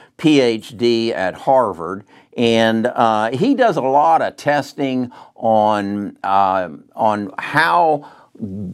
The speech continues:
P-, diseases are transmitted and how they can be stopped. And he wrote this book called Lifespan, and it's,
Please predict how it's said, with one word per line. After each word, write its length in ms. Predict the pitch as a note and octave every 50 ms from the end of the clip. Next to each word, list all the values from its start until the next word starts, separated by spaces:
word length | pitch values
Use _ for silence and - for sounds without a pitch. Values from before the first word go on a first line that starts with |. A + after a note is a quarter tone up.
| - -
P-, 240 | - - G3 D#3+ D#3
diseases 960 | C3+ A#2 - C#3 B2 - - - D#3 D#3+ D#3+ D3 - D3+ D3+ D3 C#3 C#3+ - -
are 240 | - G#2 G2 G2 G2
transmitted 840 | - - C3+ C#3 D3 D3 D3 C#3+ - C3+ C3+ C3+ C3+ C3+ C3+ C3+ - - - _ -
and 180 | - A2+ A2
how 240 | G#2+ A2+ A2+ A#2+ A#2+
they 160 | G#2+ A#2 A2
can 220 | - - G#2 G2 F2+
be 180 | A2+ A2+ G2+
stopped. 580 | F#2 - - - E3 D3+ C#3+ C3 A#2+ A2+ - _ _ - - - _ -
And 340 | - C3+ C#3 C#3 C#3 C#3+ C#3+
he 220 | A#2+ D3+ F3+ F3+
wrote 300 | E3 F#3 G3 A3+ A#3+ -
this 180 | G3+ F#3 E3+ -
book 380 | D3 D#3 E3 D#3+ D#3 - _
called 320 | - D#3 C#3+ C#3 C#3 A#2+ A2+
Lifespan, 1040 | B2+ C3 C3 C3+ C3+ B2+ C3 - - - - A#2+ G2 F2+ F2+ F2 F2+ F2+ G2 G#2+ - _ - - - _ _
and 240 | - - A#2+ A#2+ B2
it's, 220 | B2+ C3 C3 -